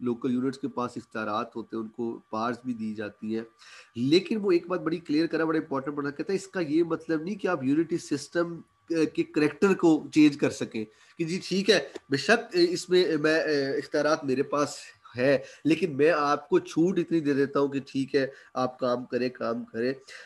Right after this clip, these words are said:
तो आप कह लें कि "जी अब तो नहीं है Unity government, क्योंकि मैंने तो इख्तियारात divide किए हुए हैं।" लेकिन देखिए divide किसने किए हैं? वो constitution ने divide नहीं किए,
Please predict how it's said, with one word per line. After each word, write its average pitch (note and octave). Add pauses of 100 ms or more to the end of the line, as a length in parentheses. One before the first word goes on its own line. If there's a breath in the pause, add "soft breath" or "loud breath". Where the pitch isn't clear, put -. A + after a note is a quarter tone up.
(160 loud breath)
तो C#3
आप C3+
कह C3
लें C3+
कि D3
"जी D3+
अब C3
तो E3
नहीं C3
है D3+
Unity C#3
government, B2
क्योंकि C3+
मैंने A#2
तो C#3
इख्तियारात D3+
divide D3+
किए D3+
हुए C3+
हैं।" A#2
लेकिन C3+
देखिए D3
divide C3
किसने E3+
किए B2
हैं? G#2
वो B2+
constitution D#3
ने F3+
divide D3+
नहीं G#3
किए, C3+